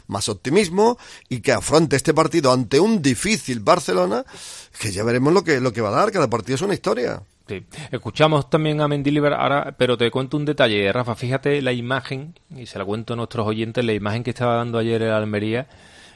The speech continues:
Speaker 2: que hoy han podido conocer que en el antepalco, incluso, no sé si era el director deportivo o el representante
Speaker 1: Ya
Speaker 2: que
Speaker 1: estaba
Speaker 2: tiene la
Speaker 1: haciendo los
Speaker 2: Almería.
Speaker 1: números para cargarse al técnico,
Speaker 2: No,
Speaker 1: ¿no?
Speaker 2: bueno, no, es que, es que la segunda parte se la tiró fuera del palco,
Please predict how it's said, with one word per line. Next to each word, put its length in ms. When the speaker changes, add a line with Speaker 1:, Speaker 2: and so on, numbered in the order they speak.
Speaker 2:
que 320
hoy 320
han 80
podido 320
conocer 480
que 140
en 100
el 80
antepalco, 800
incluso, 500
no 460
sé 120
si 120
era 100
el 80
director 380
deportivo 580
o 460
el 140
representante 800
Speaker 1:
Ya 40
Speaker 2:
que 60
Speaker 1:
estaba 160
Speaker 2:
tiene 140
la 60
Speaker 1:
haciendo 100
los 140
Speaker 2:
Almería. 200
Speaker 1:
números 220
para 160
cargarse 280
al 100
técnico, 220
Speaker 2:
No, 200
Speaker 1:
¿no? 20
Speaker 2:
bueno, 320
no, 260
es 120
que, 400
es 140
que 120
la 100
segunda 420
parte 280
se 100
la 140
tiró 220
fuera 280
del 220
palco, 420